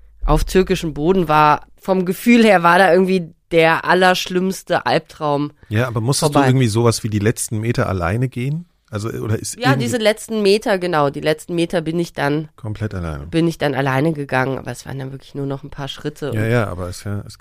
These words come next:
Speaker 2: also
Speaker 1: war dann
Speaker 2: langsam Verabschiedung, immer weniger und irgendwann warst du
Speaker 1: Genau,
Speaker 2: alleine.
Speaker 1: die sind dann irgendwann so zurückgeblieben und ich hab
Speaker 2: Mhm.
Speaker 1: dann mich nochmal umgedreht und hab so gesehen, wie die sich quasi wieder so zurückziehen nach Syrien rein.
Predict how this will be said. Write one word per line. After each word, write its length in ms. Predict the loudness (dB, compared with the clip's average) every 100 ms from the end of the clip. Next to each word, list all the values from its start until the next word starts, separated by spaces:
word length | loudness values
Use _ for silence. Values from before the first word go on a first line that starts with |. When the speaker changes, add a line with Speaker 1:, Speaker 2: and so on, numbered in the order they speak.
| -16
Speaker 2:
also 140 | -6
Speaker 1:
war 160 | 0 2
dann 340 | 4 2 0 -6
Speaker 2:
langsam 560 | -4 0 2 2 0 -8
Verabschiedung, 580 | -8 -8 -6 -2 -2
immer 240 | -2 -2 -2
weniger 460 | 0 0 0 0
und 140 | -4 -10
irgendwann 240 | -10 -4
warst 100 | 0
du 20 | 4
Speaker 1:
Genau, 180 | 4 4
Speaker 2:
alleine. 140 | 2
Speaker 1:
die 80 | 0
sind 180 | -2 2
dann 120 | 4
irgendwann 280 | 4 2 0
so 80 | -2
zurückgeblieben 760 | -6 -4 -4 -4 -4 -2 0
und 160 | -2 -2
ich 100 | -4
hab 100 | -4
Speaker 2:
Mhm. 40 |
Speaker 1:
dann 160 | -4 -4
mich 160 | -6 -10
nochmal 240 | -8 -8
umgedreht 480 | 0 2 2 0 -2
und 80 | -4
hab 100 | -6
so 140 | -16
gesehen, 440 | -14 -4 -2 -2
wie 120 | -4 -6
die 160 | -8
sich 180 | -8 -12
quasi 320 | -4 -4 -2
wieder 220 | -2 -2
so 100 | -4
zurückziehen 720 | -8 -8 -4 -4 -8 -12 -6 -2
nach 160 | -2
Syrien 420 | -2 -6 -2 -2 -2
rein. 380 | 0 2 0